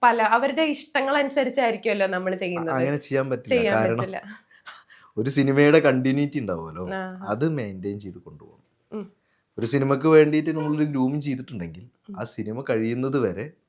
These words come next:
Speaker 2: അതിന്റെ കണ്ടിന്യൂറ്റി കൊണ്ടുപോകുക എന്നുള്ളത് വലിയൊരു ടാസ്കാ.
Speaker 1: അത് ചില,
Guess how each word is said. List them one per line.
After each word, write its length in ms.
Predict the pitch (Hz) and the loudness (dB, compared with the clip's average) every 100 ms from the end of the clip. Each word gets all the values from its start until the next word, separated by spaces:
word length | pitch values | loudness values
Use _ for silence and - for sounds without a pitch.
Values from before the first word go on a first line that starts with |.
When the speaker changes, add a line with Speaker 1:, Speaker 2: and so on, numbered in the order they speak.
| _ _ - 101 | _ _ -16 -8
Speaker 2:
അതിന്റെ 220 | 107 117 | -6 -2
കണ്ടിന്യൂറ്റി 580 | 117 101 107 113 113 117 | -2 -4 -6 -8 -10 -10
കൊണ്ടുപോകുക 420 | 110 101 101 101 | -10 -8 -6 -6
എന്നുള്ളത് 320 | 98 98 95 | -8 -12 -14
വലിയൊരു 260 | 95 87 87 | -14 -18 -18
ടാസ്കാ. 300 | 82 - - - - - - | -18 -18 -20 -20 -20 -20 -18
Speaker 1:
അത് 440 | 202 269 240 220 240 | -10 -10 -6 -4 -4
ചില, 360 | 254 202 226 | -2 -2 -2